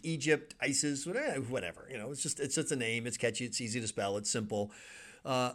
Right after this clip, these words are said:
unfortunately for them, while twenty thirteen looked good, in twenty fourteen, a new organization appeared on the global marketplace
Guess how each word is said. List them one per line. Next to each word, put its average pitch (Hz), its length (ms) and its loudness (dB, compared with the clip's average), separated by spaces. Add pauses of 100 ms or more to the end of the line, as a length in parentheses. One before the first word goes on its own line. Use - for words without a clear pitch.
(160)
unfortunately 277 500 10
for 226 100 2
them, 190 380 4
while 156 160 4
twenty 269 220 4
thirteen 226 360 4
looked 165 160 4
good, 139 180 4
in 147 60 2
twenty 180 220 0
fourteen, 143 720 4 (180)
a 160 220 6
new 277 540 8 (160)
organization 147 680 6
appeared 131 520 4 (180)
on 135 240 2
the 127 240 4
global 135 400 4
marketplace 131 800 4